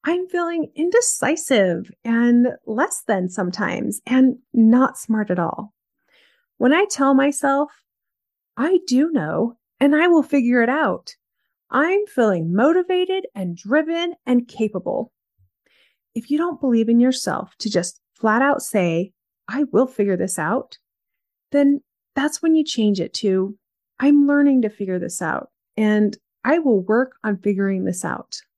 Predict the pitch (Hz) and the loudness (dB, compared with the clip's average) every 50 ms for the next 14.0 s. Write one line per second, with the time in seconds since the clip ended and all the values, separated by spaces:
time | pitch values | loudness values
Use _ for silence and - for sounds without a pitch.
0 | _ _ _ - 226 233 233 233 247 311 349 349 - - 302 269 269 269 262 254 | _ _ _ 2 4 4 4 6 4 4 2 2 0 0 2 2 4 4 2 2
1 | 254 - 240 233 233 - - 185 190 202 226 240 - - - _ _ _ _ _ | 2 0 -2 -2 -2 -2 -2 -2 0 0 -2 -4 -6 -12 -20 _ _ _ _ _
2 | _ _ _ _ _ _ - 262 262 269 285 277 285 285 277 262 - - - 226 | _ _ _ _ _ _ -2 2 2 4 4 4 2 0 0 -2 -4 -4 -4 -4
3 | 208 - - 240 233 233 233 233 240 240 - - 240 240 247 254 254 - - - | -4 -2 0 0 2 2 2 0 -2 -2 -4 -4 -4 -4 -4 -6 -8 -12 -16 -16
4 | _ _ _ _ _ _ _ - 247 247 240 - - - - 277 269 285 269 - | _ _ _ _ _ _ _ -4 -4 -4 -4 -6 -12 -4 0 2 2 2 2 0
5 | _ _ _ - _ - 220 208 214 214 202 202 202 - - - - 208 202 202 | _ _ _ -12 _ -2 0 0 2 2 0 -2 -4 -6 -8 -4 0 0 2 2
6 | 208 208 180 139 - - - _ _ _ _ _ _ _ _ _ _ _ _ _ | 2 0 -2 -4 -6 -10 -14 _ _ _ _ _ _ _ _ _ _ _ _ _
7 | _ _ _ - 277 262 - 302 330 359 370 277 - _ - 294 311 359 359 370 | _ _ _ -2 0 2 2 2 0 0 -2 -8 -8 _ 2 4 4 4 2 2
8 | 302 254 254 247 254 233 247 302 320 - - 277 240 - 226 220 - 185 180 - | 0 0 0 0 0 0 0 0 0 -2 -4 -4 -4 -4 -2 -2 -2 -4 -2 0
9 | 220 220 226 226 233 247 247 247 _ - 277 277 294 302 302 302 285 - - 277 | 0 2 2 4 2 2 0 -2 _ -4 0 2 2 2 2 2 0 -2 -4 -6
10 | 294 330 349 277 196 - - 214 - _ _ _ _ _ _ _ _ _ _ _ | -6 -4 -4 -6 -6 -8 -10 -16 -20 _ _ _ _ _ _ _ _ _ _ _
11 | _ - 247 233 - - 294 294 320 339 - - 320 320 320 - 262 247 233 214 | _ -4 -4 -2 -2 -2 -4 -2 -4 -6 -6 -4 -2 -2 -2 -4 -4 -4 -4 -4
12 | - - 220 214 220 254 294 339 392 381 - - _ _ _ _ _ - 254 240 | -4 -2 0 2 2 2 2 2 0 -2 -6 -10 _ _ _ _ _ -8 -8 -6
13 | - - - - - 294 302 349 392 403 392 - 262 220 180 180 208 208 - - | -4 -4 -4 0 0 2 2 2 0 0 0 -2 0 0 0 0 -2 -4 -8 -14